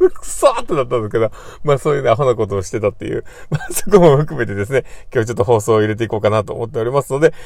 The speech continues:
えー、最後までお付き合いいただけると嬉しいです。はい。ということで、えー、パールのマインドブックマーク。この番組は、看護を楽しくをコンセプトに、精神科看護の視点で、日々生活の中から聞いてるあなたが生き生き生きるエッセンスになる情報をお届けしています。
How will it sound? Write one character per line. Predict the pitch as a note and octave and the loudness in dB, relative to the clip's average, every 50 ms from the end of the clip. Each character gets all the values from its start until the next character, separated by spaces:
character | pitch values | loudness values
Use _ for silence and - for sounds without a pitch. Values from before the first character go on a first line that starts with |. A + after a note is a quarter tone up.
| - - - | -16 -4 0
え | B2 | 0
ー、 | A#2 | 2
最 | G2+ A2+ G#2+ G2+ | 4 4 2 2
後 | F#2+ G2 | 2 0
ま | G2 | -2
で | F#2 G2 - | -2 -2 -2
お | - | -4
付 | - - - | -6 -8 -6
き | - A2+ | -2 0
合 | G2 | 0
い | G2 | 0
い | |
た | F#2+ G2 | 0 -2
だ | G2+ A2 | -6 -2
け | A2 A#2 | -2 -2
る | A2 | -2
と | G#2+ - | -2 -4
嬉 | - - G2+ G2 F#2 - | -4 -4 -4 -4 -6 -6
し | - A#2+ G#2+ G2 | -6 -6 -6 -2
い | |
で | G2 C#3+ G3 | 0 0 0
す。 | - - - - - - - - - - - - - - - | -2 -4 -10 -16 -16 -18 -20 -20 -20 -18 -18 -16 -16 -10 -8
は | D3 | -8
い。 | D3+ E3 - - - | -8 -8 -10 -18 -14
と | - - | -10 -8
い | - | -6
う | |
こ | B2 B2+ | -6 -2
と | B2+ | 2
で、 | D3+ E3+ E3+ - - - - | 2 2 2 0 -8 -12 -2
え | - A2+ A2+ A2 G#2 | 0 2 4 4 2
ー、 | G2+ - - | 2 0 -4
パ | - A#2 | 0 2
ー | A2+ G#2 | 2 2
ル | G2 | 2
の | F#2+ G#2 | 0 0
マ | A2+ A#2+ | 0 0
イ | B2 B2 | 0 0
ン | |
ド | B2 B2 | -2 -4
ブ | C3 | -4
ッ | B2 | -4
ク | - D3+ | -2 -2
マ | C#3 B2 | 0 0
ー | A#2+ | 2
ク。 | - G3 F#3+ | 0 -2 0
こ | - F3+ | 0 0
の | E3+ F3+ | 2 2
番 | F#3 F#3 F3+ | 2 2 2
組 | F#3 F#3 G3 | 0 -2 2
は、 | G3+ A3 A3 - - - | 2 2 0 0 -6 -10
看 | - - C#3+ C3 | -4 -2 -2 -2
護 | A#2+ A2 | 0 0
を | G#2 | -2
楽 | G#2+ - B2 B2 B2 | 0 0 -2 -4 -4
し | A#2+ - | -6 -6
く | - E3 F3 | -2 0 0
を | E3+ D#3 | 0 0
コ | D3 D#3 D3 | 0 -4 -4
ン | C3+ | -2
セ | C3+ B2+ | -2 -4
プ | B2 | -2
ト | - D#3 | -2 -2
に、 | D#3 F3 E3+ - | -2 -2 -4 -4
精 | - B2+ A2 | -2 -4 -2
神 | - - A#2 | -4 -6 -12
科 | G#2 A#2 | -12 -8
看 | - A#2+ G#2+ G2+ | -6 -4 -2 -2
護 | G2+ | -2
の | G2 G2 | -4 -4
視 | F#2+ - | -6 -4
点 | - C#3 C#3 | -4 -4 -2
で、 | D3+ F3 F3+ - - - - - | -2 -2 -4 -4 -6 -8 -6 -6
日 | C3+ | -4
々 | A#2+ A#2 | -4 -4
生 | G#2 - G#2+ | 0 0 -2
活 | G2 - G2 - - | -2 -2 -6 -6 -4
の | A2 | -2
中 | C3 E3 E3 D#3+ | -2 -2 0 0
か | C#3 | 0
ら | A#2+ A2+ | 0 0
聞 | G#2+ - A#2 | 0 -2 -6
い | G#2+ G#2 | -6 -4
て | - G#2+ | -4 -4
る | G#2 G#2 - | -2 -2 -4
あ | - C3+ | -4 -4
な | F3+ | -4
た | F#3+ G3 E3 | -4 -2 -2
が | D3+ - | -2 -4
生 | - A#2+ | -4 -8
き | - A#2+ A2 | -10 -10 -10
生 | G#2 | -8
き | A2 A2 G#2+ | -8 -10 -10
生 | |
き | G#2+ C#3+ D3+ | -8 -4 -4
る | C3 - - | -4 -2 -2
エ | A3 | -4
ッ | |
セ | A3 - A3+ | -2 -4 -6
ン | G3 | -6
ス | - G3+ | -4 -4
に | F#3 | -4
な | F3+ F3 | -2 -2
る | E3+ | -2
情 | D#3+ F3 E3+ D#3+ | -2 -2 -2 -2
報 | E3 E3+ F#3+ | -2 0 0
を | A#3 A#3+ - - - - - - | 0 0 0 -2 -6 -8 -8 -8
お | - A#2 | -6 -4
届 | A2+ G2 F#2+ F#2+ - - | -4 -4 -4 -6 -8 -12
け | A2 | -14
し | - | -14
て | - - - | -10 -8 -8
い | G2+ F#2 F2+ F#2 | -8 -6 -4 0
ま | C#3+ A3+ | 0 0
す。 | - - - | 0 -2 -6